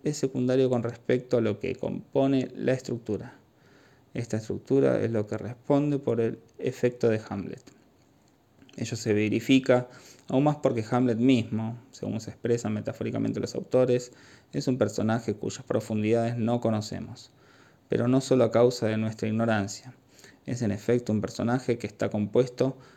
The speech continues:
con algo que es el lugar vacío en el cual situar nuestra ignorancia. Eso es lo importante, ya que una ignorancia situada no es algo puramente negativo,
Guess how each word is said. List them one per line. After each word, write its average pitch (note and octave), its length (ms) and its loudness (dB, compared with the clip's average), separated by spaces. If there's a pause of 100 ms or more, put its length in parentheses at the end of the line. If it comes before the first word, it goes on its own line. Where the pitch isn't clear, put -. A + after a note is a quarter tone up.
(140)
con A2+ 160 0
algo C3 240 2
que B2+ 100 2
es A#2+ 160 0
el A2 300 0
lugar A2 340 2
vacío C3 680 2
en B2 140 -2
el G#2+ 160 0
cual G#2 240 0
situar A#2+ 380 0
nuestra A2+ 320 -2
ignorancia. - 580 -4 (800)
Eso C3+ 240 -2
es B2+ 60 -2
lo A#2+ 60 0
importante, G2+ 720 -6 (320)
ya G#2 160 -6
que A2 120 -4
una A2 160 -2
ignorancia A#2 500 -2
situada B2 640 2
no A#2+ 100 -2
es B2 160 -4
algo B2 220 0
puramente A#2 400 0
negativo, G#2 540 -4